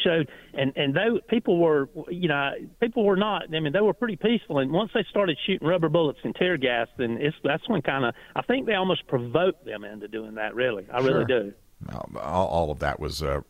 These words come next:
Speaker 2: pro-, that was all the work of agent provocateurs. And if you're gonna go in there, and if, if,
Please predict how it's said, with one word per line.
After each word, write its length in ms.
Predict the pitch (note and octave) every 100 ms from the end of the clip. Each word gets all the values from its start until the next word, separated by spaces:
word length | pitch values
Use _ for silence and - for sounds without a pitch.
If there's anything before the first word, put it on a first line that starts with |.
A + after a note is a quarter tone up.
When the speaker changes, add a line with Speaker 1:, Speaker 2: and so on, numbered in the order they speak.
| _
Speaker 2:
pro-, 240 | - G2 - -
that 160 | F#2+
was 100 | F#2+
all 220 | G#2+ G#2+
the 100 | F#2+
work 320 | F#2 F2+ F#2+ E2+
of 140 | D#2
agent 320 | E2+ D#2+ -
provocateurs. 880 | E2 D2+ D#2+ D2+ D2 E2 D#2 D2 - - - - - -
And 160 | A2 A2+
if 80 |
you're 80 | A#2
gonna 180 | A2+ C#3+
go 240 | C3+ C3+
in 160 | A#2+ A#2
there, 240 | A2+ A2+ F#2
and 260 | G2 F#2 -
if, 240 | F#2 E2 -
if, 260 | F#2 -